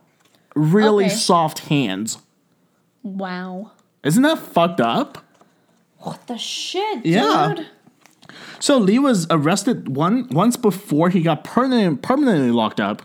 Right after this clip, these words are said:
Speaker 2: Yeah.
Speaker 1: in jail.
Speaker 2: Uh-huh.
Speaker 1: <laughs> Do you know, do you know what was that for? <laughs>
Speaker 2: What was it for?
Speaker 1: Okay.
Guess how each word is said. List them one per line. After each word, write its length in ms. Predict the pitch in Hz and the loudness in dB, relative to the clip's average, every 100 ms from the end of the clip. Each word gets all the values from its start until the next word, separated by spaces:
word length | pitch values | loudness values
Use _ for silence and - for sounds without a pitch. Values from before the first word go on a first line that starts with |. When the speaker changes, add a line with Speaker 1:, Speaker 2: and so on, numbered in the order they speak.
| - | -4
Speaker 2:
Yeah. 280 | 220 175 175 | -2 -2 0
Speaker 1:
in 180 | 156 160 | 2 4
jail. 360 | 123 101 - 151 | 2 0 -4 -8
Speaker 2:
Uh-huh. 640 | - - 220 226 240 214 180 285 262 | -14 -6 -2 2 4 4 4 -2 -6
Speaker 1:
<laughs> 40 | |
Do 100 | - | 0
you 80 | 175 | 2
know, 180 | 190 185 | 2 0
do 280 | 180 - 175 | -4 -6 -2
you 20 | |
know 80 | 160 | 2
what 160 | 151 | 2
was 160 | 131 120 | 2 0
that 200 | 104 107 | -2 -4
for? 160 | - - | 0 -2
<laughs> 40 | 185 - - _ _ _ _ - | -2 -12 -18 _ _ _ _ -4
Speaker 2:
What 180 | 226 | 0
was 160 | 226 220 | 0 0
it 100 | 220 | -4
for? 400 | 233 220 202 196 | -2 -2 -2 -2
Speaker 1:
Okay. 280 | - 120 | 0 -2